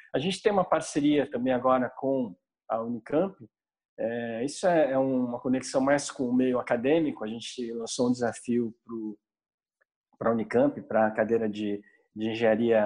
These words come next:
é, do alimento, pra desenvolver um produto, é, pra gente. É, então, é um,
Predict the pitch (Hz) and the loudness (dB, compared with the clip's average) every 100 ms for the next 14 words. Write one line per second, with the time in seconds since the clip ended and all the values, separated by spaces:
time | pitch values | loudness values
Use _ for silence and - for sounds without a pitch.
0 | 101 95 104 98 98 95 95 95 101 107 | 0 -6 -10 -10 -10 -10 -10 -12 -10 -6
1 | 104 117 147 156 - _ _ _ _ - | -2 2 0 -2 -14 _ _ _ _ 0
2 | 113 113 123 123 110 113 110 110 117 110 | 0 0 -2 0 2 0 2 -4 -2 -6
3 | - 101 98 90 92 90 - _ _ - | -6 -8 -8 -14 -18 -20 -20 _ _ -12
4 | 104 98 107 135 151 - _ _ _ _ | -6 -2 0 0 -2 -12 _ _ _ _
5 | _ 104 107 104 104 101 98 98 131 143 | _ -6 -4 -4 -6 -6 -8 -2 2 4
6 | 143 135 131 113 - | 4 4 2 -2 -6